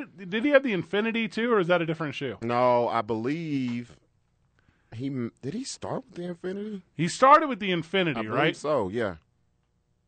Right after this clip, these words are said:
Speaker 1: If anyone swooped up a size thirteen of the, <laughs> no, I'm just,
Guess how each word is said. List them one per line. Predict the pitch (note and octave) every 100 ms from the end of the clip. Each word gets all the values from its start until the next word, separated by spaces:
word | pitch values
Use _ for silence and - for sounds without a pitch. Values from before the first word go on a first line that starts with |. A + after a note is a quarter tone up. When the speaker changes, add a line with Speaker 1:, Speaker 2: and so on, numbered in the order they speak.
| _ _ _ _ _ _ _ _ _ _ _ _ _ _ _ _ _ _ _
Speaker 1:
If | D3+ D#3
anyone | D#4+ F#4 A#3 F3+ D#3+ D3 A2+ _ _ _ _ _ _
swooped | - F#3+ A3 D#3+
up | G#3+ F#3 D3+ - _ _ -
a | -
size | F#3 F#3 F3+
thirteen | - F3+ E3 F3 E3
of | C#3+
the, | D3+ -
<laughs> |
no, | G2
I'm | F2
just, | - - -